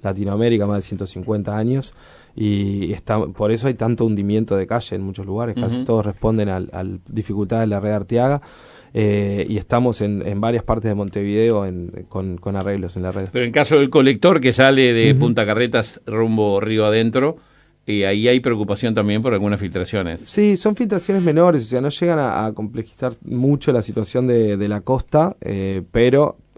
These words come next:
Speaker 1: hay que arreglarlo a tiempo porque esa filtración con el pasaje fuerte del agua puede
Speaker 2: Sí,
Speaker 1: terminar
Speaker 2: hay quien
Speaker 1: en
Speaker 2: dice que tiene
Speaker 1: complejidades.
Speaker 2: alguna,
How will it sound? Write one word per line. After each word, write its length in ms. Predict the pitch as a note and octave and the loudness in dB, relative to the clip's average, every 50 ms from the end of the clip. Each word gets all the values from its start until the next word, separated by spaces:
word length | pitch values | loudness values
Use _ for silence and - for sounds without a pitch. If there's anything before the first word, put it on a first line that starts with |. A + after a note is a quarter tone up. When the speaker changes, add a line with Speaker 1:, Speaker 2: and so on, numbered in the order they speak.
| - _ | -8 _
Speaker 1:
hay 120 | G2 G#2+ | -6 -2
que 60 | G2 A2+ | -2 0
arreglarlo 340 | A2 A#2 A2+ A2 A2+ A2+ A2 | 0 0 2 2 2 2 2
a 80 | G#2+ | 2
tiempo 280 | A2+ A#2 A#2 A2+ B2+ C3 | 0 0 0 2 0 0
porque 120 | A2+ A2 | 0 -2
esa 120 | G2 A2 G2+ | -2 -2 -4
filtración 560 | - A2 F#2+ G#2 G#2+ G2 - - A#2 B2+ C#3 | -4 -4 -4 -4 -4 -4 0 0 0 0 2
con 140 | B2 A2 G2+ | 0 -2 -2
el 80 | F#2+ | -2
pasaje 420 | F2+ F#2 F#2+ - - A2 - A#2+ G#2 | -4 -4 -6 -4 -4 -4 -2 -4 -6
fuerte 380 | - - A#2 A2 A2+ G2+ A#2+ | 0 0 0 0 0 -2 -2
del 140 | A2+ A2 A2 | 0 0 0
agua 260 | A2 A2 A#2 B2 B2+ B2 | 2 2 2 2 2 2
puede 140 | B2 A#2 | 2 0
Speaker 2:
Sí, 60 | G#2+ G#2 | 0 2
Speaker 1:
terminar 200 | G#2+ - G#2 B2+ | 0 2 2 2
Speaker 2:
hay 60 | C3 | 2
quien 120 | - - E3 | 4 2 4
Speaker 1:
en 60 | - | 4
Speaker 2:
dice 260 | D#3+ D#3+ - E3+ E3+ | 4 2 2 2 0
que 80 | D3+ D3+ | 0 2
tiene 180 | C#3+ C#3+ C#3+ C#3 | 2 2 4 4
Speaker 1:
complejidades. 380 | C#3+ C#3+ C#3+ C3+ C3 B2+ B2 | 4 4 4 4 2 2 0
Speaker 2:
alguna, 240 | A#2 A#2 B2+ B2+ B2+ | 0 -2 0 0 0